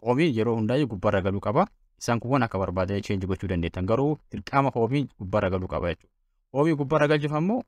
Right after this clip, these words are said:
hoomii kana qabdaniiti ol harkistan gara gubbaa kana jechuudha. As bira gootan.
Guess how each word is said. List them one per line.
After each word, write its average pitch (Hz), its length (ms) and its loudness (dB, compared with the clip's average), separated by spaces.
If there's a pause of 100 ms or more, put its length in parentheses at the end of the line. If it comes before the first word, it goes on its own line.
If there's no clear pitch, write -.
(100)
hoomii 127 220 2
kana 107 180 0
qabdaniiti 120 640 0 (260)
ol 110 160 2
harkistan - 520 -4 (320)
gara 107 140 2
gubbaa 95 300 -2
kana 90 160 -4
jechuudha. - 200 -8 (540)
As - 160 -6
bira 113 140 2
gootan. 85 280 -2